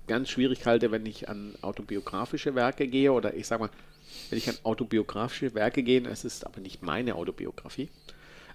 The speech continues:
ähm, weil dann, äh, muss ich ja mit den Menschen unter Umständen sprechen oder ich muss, wenn die Menschen schon tot sind,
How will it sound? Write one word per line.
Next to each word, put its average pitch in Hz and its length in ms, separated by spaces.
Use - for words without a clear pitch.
ähm, 113 320
weil 117 160
dann, 113 360
äh, 110 340
muss 123 280
ich 131 120
ja 120 80
mit 110 160
den 110 240
Menschen 120 520
unter 104 180
Umständen 107 340
sprechen - 400
oder 101 160
ich 104 140
muss, 117 340
wenn 98 160
die 101 100
Menschen 95 320
schon 110 180
tot 160 260
sind, 120 320